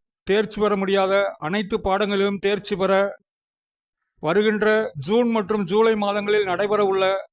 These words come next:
உடனடி தேர்வுக்கு சிறப்பு பயிற்சி அளிக்கப்படுகிறது.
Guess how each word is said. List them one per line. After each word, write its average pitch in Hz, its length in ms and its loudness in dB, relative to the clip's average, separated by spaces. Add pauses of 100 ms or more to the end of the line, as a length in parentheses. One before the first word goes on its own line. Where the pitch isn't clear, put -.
(120)
உடனடி 208 480 0
தேர்வுக்கு 202 680 0
சிறப்பு 208 520 -2
பயிற்சி 196 360 -2
அளிக்கப்படுகிறது. 185 1000 0